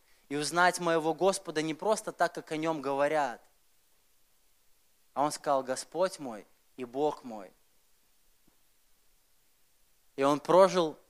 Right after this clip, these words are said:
жизнь апостолом. И он пострадал, но он совершил то, для чего его призвал Господь. Мысли, бури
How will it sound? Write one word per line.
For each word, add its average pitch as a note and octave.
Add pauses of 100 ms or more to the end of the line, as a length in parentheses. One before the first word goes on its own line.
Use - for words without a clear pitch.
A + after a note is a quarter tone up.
(140)
жизнь C#3+
апостолом. B2+ (140)
И C3+
он F#3+
пострадал, D#3
но C#3
он D3+
совершил D#3
то, E3+
для E3
чего C3+
его B2+
призвал C3+
Господь. B2 (2500)
Мысли, E3 (960)
бури D3